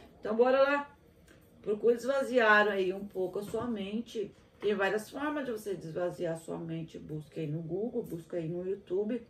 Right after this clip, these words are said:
Tem vários vídeos, várias pessoas, sim, que dá de graça aí vídeos ensinando várias coisas. Hum? Ah,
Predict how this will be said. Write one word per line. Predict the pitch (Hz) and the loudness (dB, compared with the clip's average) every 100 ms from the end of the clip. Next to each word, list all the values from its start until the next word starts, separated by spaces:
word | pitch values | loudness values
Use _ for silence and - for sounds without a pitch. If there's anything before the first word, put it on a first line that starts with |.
| - _ _ | -20 _ _
Tem | 202 151 | -6 -2
vários | 160 175 208 165 | 0 2 0 -4
vídeos, | 170 196 226 214 190 | -8 -6 -4 -4 -4
várias | 190 196 202 | -2 -2 -2
pessoas, | - 202 - 190 208 208 - - - - | -2 -2 -2 0 0 -2 -8 -20 -20 -20
sim, | - - 285 226 - - - | -8 0 2 2 -6 -20 -10
que | - 214 214 - - | -2 2 2 0 -6
dá | 151 180 240 320 349 | -10 2 8 8 8
de | 226 202 | 6 4
graça | 185 196 190 180 175 - 170 | 4 6 6 4 0 -2 0
aí | 170 165 156 - - | 0 -2 -6 -12 -18
vídeos | 185 233 330 339 240 220 208 202 | -2 4 6 6 4 4 4 4
ensinando | 208 - 190 190 190 | -2 -8 -8 -6 -6
várias | 170 170 151 196 | -4 -4 -4 -6
coisas. | - - 208 226 190 185 175 - - _ _ _ _ _ - | -6 0 2 4 2 -2 -8 -10 -20 _ _ _ _ _ -8
Hum? | - - - - - - | -8 -8 -12 -18 -20 -10
Ah, | - 208 208 208 208 202 202 196 196 175 | 0 2 4 4 2 0 0 -2 -2 -6